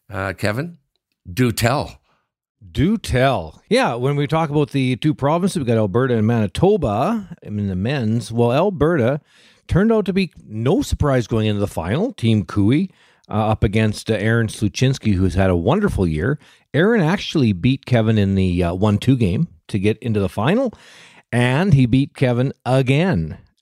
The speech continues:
Speaker 2: um, with, uh, steals in the third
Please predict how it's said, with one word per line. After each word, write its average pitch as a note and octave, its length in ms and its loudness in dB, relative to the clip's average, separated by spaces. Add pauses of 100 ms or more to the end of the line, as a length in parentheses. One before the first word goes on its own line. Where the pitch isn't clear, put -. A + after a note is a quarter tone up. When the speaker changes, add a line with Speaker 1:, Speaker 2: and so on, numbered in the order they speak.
Speaker 2:
um, G2+ 640 -6
with, A2 320 -4
uh, A#2+ 80 0
steals C3 480 0
in G#2+ 120 2
the G2+ 60 0
third B2+ 320 2